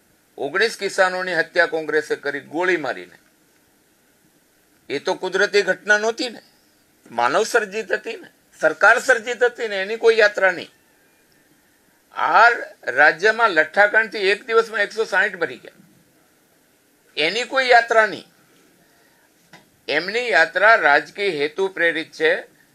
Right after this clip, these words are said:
યાત્રા કાઢવી હોય તો કોંગ્રેસના આખા ઇતિહાસમાં ભોપાલના ગેસકાંડને યાદ કરીને કાઢી હોત, નિર્દોષ લોકો મર્યા હતા. ગુજરાતમાં કિ-, કિસાનોને મારી નાખ્યા, એના માટે યાત્રા કાઢવી હતી.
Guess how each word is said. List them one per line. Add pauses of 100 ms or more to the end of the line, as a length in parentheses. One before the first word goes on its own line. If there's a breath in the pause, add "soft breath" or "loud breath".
(800)
યાત્રા
કાઢવી
હોય
તો
કોંગ્રેસના
આખા
ઇતિહાસમાં
ભોપાલના
ગેસકાંડને (320 soft breath)
યાદ
કરીને
કાઢી
હોત,
નિર્દોષ
લોકો
મર્યા
હતા. (1160)
ગુજરાતમાં
કિ-,
કિસાનોને
મારી
નાખ્યા,
એના
માટે
યાત્રા
કાઢવી
હતી.